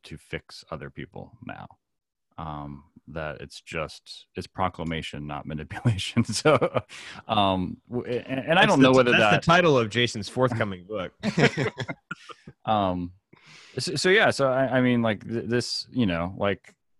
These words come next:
Speaker 1: I mean, your sins are forgiven. Like, that's just true, whether you like it or not.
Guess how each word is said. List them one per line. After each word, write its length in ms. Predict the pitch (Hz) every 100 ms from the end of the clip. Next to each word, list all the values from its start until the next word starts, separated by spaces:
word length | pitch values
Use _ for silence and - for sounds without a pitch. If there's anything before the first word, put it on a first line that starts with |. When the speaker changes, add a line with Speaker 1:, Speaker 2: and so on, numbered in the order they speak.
| _ _ _ _ _ _
Speaker 1:
I 60 | 113
mean, 420 | 104 95 90 71 - _ _ _ _ _ _ _
your 160 | 104 104
sins 260 | 110 104
are 60 | 95
forgiven. 540 | 92 92 90 78 69 - _ _ _ -
Like, 180 | 90 -
that's 200 | 90 -
just 200 | 85 -
true, 300 | 107 87 76
whether 260 | 87 95
you 160 | 90 90
like 200 | 90 87
it 80 | 62
or 80 | 73
not. 320 | 85 64